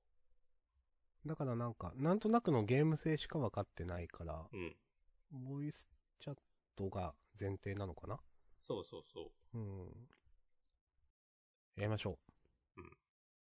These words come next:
Speaker 1: これは本当にね、やりましょう。
Speaker 2: 年末年始に。
Speaker 1: はい。
Speaker 2: やりです。
Speaker 1: 年末年始、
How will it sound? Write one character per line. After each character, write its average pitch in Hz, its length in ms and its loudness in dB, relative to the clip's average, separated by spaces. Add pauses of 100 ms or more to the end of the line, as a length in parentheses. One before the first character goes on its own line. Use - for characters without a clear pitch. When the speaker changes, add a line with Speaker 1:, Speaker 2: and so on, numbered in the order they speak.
(680)
Speaker 1:
こ - 100 0
れ 170 40 4
は 151 60 4
本 139 220 2
当 131 100 -4
に 123 100 2
ね、 101 280 -2
や 92 80 -2
り 95 80 -2
ま 90 100 -4
し - 100 -10
ょ - 100 -18 (540)
う。 107 40 -10
Speaker 2:
年 92 100 -2 (180)
末 90 100 -12
年 82 120 -8
始 78 120 -14
に。 - 140 -18 (1600)
Speaker 1:
は 107 140 2
い。 87 80 -4 (2000)
Speaker 2:
や 95 120 -4
り - 60 -10 (140)
で 85 120 -4
す。 - 360 -16 (2000)
Speaker 1:
年 160 140 0
末 185 320 2
年 143 80 8
始、 - 680 -6